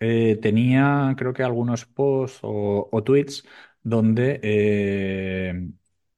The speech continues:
intenta-, eh, bueno, eh, pues con gente que intentaba a lo mejor estafar o algo, se cambiaban los nicks,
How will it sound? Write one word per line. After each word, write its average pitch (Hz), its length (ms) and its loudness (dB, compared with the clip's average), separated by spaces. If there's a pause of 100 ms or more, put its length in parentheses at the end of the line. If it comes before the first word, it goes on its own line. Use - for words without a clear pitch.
(180)
intenta-, 110 600 0
eh, 95 260 -4
bueno, 80 340 -8
eh, 67 160 -18
pues - 440 -18
con 95 160 -8
gente 113 320 -2
que 117 60 0
intentaba 113 360 0
a 113 60 2
lo 110 60 2
mejor 104 200 -4
estafar 123 480 -2
o 113 140 -2
algo, 131 180 0
se 95 180 -10
cambiaban 104 600 0
los 117 200 -4
nicks, 135 380 -4